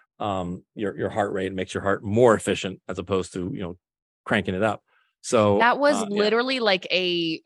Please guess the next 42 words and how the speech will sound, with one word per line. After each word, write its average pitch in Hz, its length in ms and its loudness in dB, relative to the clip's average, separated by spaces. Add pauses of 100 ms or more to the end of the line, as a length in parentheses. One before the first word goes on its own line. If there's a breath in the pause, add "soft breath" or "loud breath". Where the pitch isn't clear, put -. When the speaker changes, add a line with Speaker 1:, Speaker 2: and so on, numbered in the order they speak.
Speaker 2:
a, 156 240 0
a, 160 380 2 (240)
a, 139 80 -8 (100)
a, 160 160 0 (220)
I 165 100 -2
would 175 180 -6
say, 170 220 0
like, 156 220 0
a 139 360 2
kind 208 160 -4
of 196 80 -2
a 180 60 4
life-changing 156 640 0
moment 160 280 -2
for 196 120 -6
me, 202 100 2
'cause 190 160 0
it 185 80 4
was 170 180 0
so, 190 360 2
I, 180 320 4
I 170 100 2
have 185 160 0
the 170 220 -2
apo 175 260 -4
E 175 80 -4
four 160 500 0
genetic 156 360 -2
risk 160 180 -2
for 175 100 -2
Alzheimer's. 156 540 -2
My 156 80 -2
mom 151 300 4
has 160 160 0
Alzheimer's, 151 360 -2
you 170 80 0
know, 165 160 4
and 175 120 2
it 175 100 0
was 175 140 0
like, 180 180 4 (460 loud breath)
dude, 147 320 4